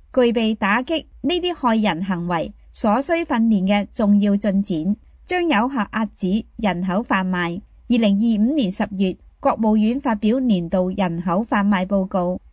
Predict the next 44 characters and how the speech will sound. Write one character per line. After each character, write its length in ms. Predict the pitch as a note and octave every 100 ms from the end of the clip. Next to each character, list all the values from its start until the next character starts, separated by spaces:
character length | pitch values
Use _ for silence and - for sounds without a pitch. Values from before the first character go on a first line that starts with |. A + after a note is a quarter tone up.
| -
將 300 | F4 F4+ F#4+
中 240 | F4+ E4+
國 180 | D4 A#3+
列 180 | A#3 G#3
為 260 | G3 D#3 -
十 200 | - A#3
三 300 | - E4 D#4+
個 160 | C4 A3+
存 260 | - F3+
在 360 | E3 G3+ F3+ F#3+ - -
系 220 | B3+ A#3+
統 180 | A#3+ D4+
性 240 | C#4 A3+
人 240 | A3 D#3+ F3
口 200 | F3+ A3+
販 200 | - G#3
賣 220 | G3 F3
行 320 | G3+ F#3 E3
為 160 | E3+ F3
嘅 240 | G#3 G3+ -
國 200 | A#3+ A3+
家 160 | C4 B3+
之 160 | B3+
一。 100 | A#3+ A#3+ G#3+ - _ -
報 120 | A#3
告 220 | G#3+ A3+
指 220 | G#3 G#3
出， 100 | A3 C4 A#3+ -
中 240 | - F4+ F4
國 200 | C4 A3+ -
同 220 | A#3 F3+
其 180 | G#3 F3
他 220 | C4+ D4+
數 240 | - A3
十 160 | G#3+ F3+ -
國 240 | G3+ F3+ - -
共 240 | B3+ A#3
有 220 | G#3+ A#3
三 280 | C#4 E4 D#4+
百 160 | C4+ A3+
九 180 | G#3 A3
十 100 | C4+
萬 280 | G3 F3+ F3+
人 240 | E3+ C3+